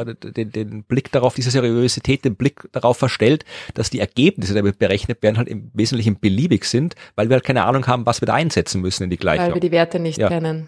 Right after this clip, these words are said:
Speaker 2: ja.
Speaker 1: Und das ist halt das Problem mit der Dreieckgleichung. Aber in dieser Arbeit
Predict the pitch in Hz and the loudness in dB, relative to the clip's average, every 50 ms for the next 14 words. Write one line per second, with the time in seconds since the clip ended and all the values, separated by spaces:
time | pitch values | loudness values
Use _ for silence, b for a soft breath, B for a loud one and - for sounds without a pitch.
0 | - - 185 180 180 170 170 180 170 B B B B B 127 B - 104 - 120 | -6 -4 0 0 0 0 -2 -4 -10 B B B B B -14 B -6 -2 0 0
1 | 123 123 - 135 - 117 - - 117 110 - 98 104 117 113 - 113 - - 98 | 0 2 0 0 -2 -4 -4 -4 -4 -2 2 2 2 2 2 -2 -4 -2 0 0
2 | 104 - - - 73 78 90 92 110 113 139 139 B B B B 120 - 139 147 | 0 0 -2 -4 -4 -4 -6 -6 0 0 2 0 B B B B -10 -8 -4 -2
3 | - - - 98 127 - 156 - - | 0 0 2 2 2 2 2 0 0